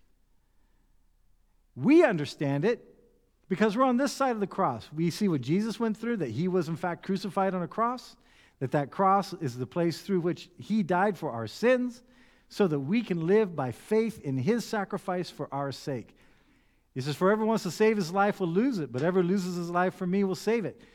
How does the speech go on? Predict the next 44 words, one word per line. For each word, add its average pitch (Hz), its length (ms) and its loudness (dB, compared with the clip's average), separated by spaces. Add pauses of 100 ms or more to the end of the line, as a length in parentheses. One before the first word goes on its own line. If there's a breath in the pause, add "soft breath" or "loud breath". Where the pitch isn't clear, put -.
(120 loud breath)
So - 160 2
we're 214 140 4
not 262 240 4
called 214 320 2
to 151 60 -4
give 156 220 2
up 127 180 -2
wealth. 165 400 0
We're 185 80 -2
not 208 180 2
really 190 200 0
called 185 320 2
to 147 60 -2
give 160 260 2
up 175 260 0 (560 soft breath)
careers. 170 520 4
We're 160 80 -6
called 269 300 -2
to 208 60 0
give 226 160 -2
up 254 160 0
ourself. 220 680 -4 (2000)
Our 165 160 4
rights 226 480 0
to 143 220 -4
ourself. 110 480 -10 (1200)
That 165 180 2
Jesus 240 480 2
is 156 160 -2
the 151 80 -6
King 220 240 0
of 160 100 -4
Kings 208 360 2
and 180 80 0
the 170 60 2
Lord 185 260 2
of 151 100 -4
Lords, 196 320 2
and 175 80 0
he 175 80 2
rules 262 600 2
within 220 380 0
our 214 140 2
life. 214 340 -2